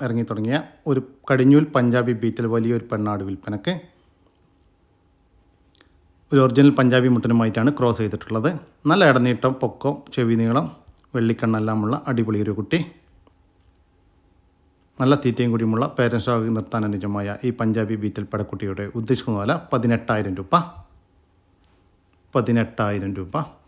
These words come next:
ഫിക്സഡ് റേറ്റ് ആണ്. സ്ഥലം വരുന്നത് കൊല്ലം ജില്ലയിലെ കരുണാകപ്പള്ളി. പേരന്റ് സ്റ്റോക്ക് ക്വാളിറ്റി ഹൈദരാബാദി ബീറ്റൽ അമ്മയാടും അതിൻ്റെ രണ്ടാമത്തെ പ്രസവത്തിലെ ഒരു മാസം പ്രായമുള്ള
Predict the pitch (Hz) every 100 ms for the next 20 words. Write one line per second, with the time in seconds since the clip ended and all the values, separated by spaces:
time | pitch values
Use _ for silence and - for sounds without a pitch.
0 | - 165 - 180 170 131 117 110 113 170
1 | - _ _ _ _ _ _ _ - -
2 | 165 175 151 135 135 151 - 135 117 113
3 | 107 110 110 143 214 - - _ 127 113
4 | 110 104 98 95 90 90 - - _ _
5 | _ _ _ _ _ _ _ _ - 160
6 | 160 156 165 160 151 139 131 175 202 147
7 | 143 147 143 143 139 143 120 143 139 123
8 | 120 117 151 - 147 127 117 127 131 143
9 | 147 147 - 123 117 110 120 165 - 139
10 | 160 143 147 135 113 110 107